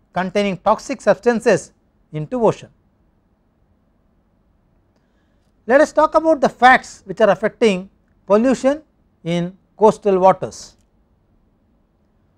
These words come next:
Coastal waters are highly affected by pollution.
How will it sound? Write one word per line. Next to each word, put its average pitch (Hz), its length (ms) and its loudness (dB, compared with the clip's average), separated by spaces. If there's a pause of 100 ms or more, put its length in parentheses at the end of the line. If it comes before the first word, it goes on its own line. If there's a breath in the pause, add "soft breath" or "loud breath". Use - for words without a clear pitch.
(160)
Coastal 262 440 0
waters 254 540 2 (340)
are 165 160 6
highly 262 420 0
affected 190 540 2 (460)
by 190 100 0
pollution. 196 460 0